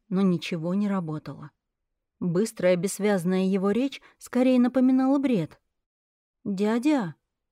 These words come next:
Коля дотронулся до Ричарда. Тот вскинулся и отпрыгнул.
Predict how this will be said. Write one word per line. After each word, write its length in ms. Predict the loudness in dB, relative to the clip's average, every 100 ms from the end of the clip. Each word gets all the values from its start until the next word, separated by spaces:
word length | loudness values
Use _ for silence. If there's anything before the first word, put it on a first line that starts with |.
| -4
Коля 280 | 0 0 2
дотронулся 680 | 0 0 0 0 -2 -2
до 140 | -2 -2
Ричарда. 580 | -2 -6 -8 -8 -10 -12 _ _ _ -4
Тот 200 | -4 -4
вскинулся 680 | -14 -2 2 2 0 -2
и 40 | -4
отпрыгнул. 680 | -4 -4 -2 0 0 0